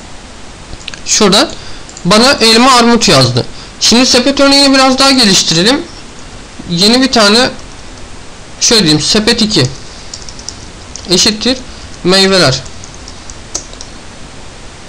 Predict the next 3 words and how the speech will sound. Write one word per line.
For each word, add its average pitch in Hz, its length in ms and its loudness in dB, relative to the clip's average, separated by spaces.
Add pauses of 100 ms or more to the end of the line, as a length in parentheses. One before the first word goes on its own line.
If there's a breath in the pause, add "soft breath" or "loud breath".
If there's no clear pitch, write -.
(1900)
Hatta 214 300 2
meyveler 220 500 6
demeyelim. 220 480 4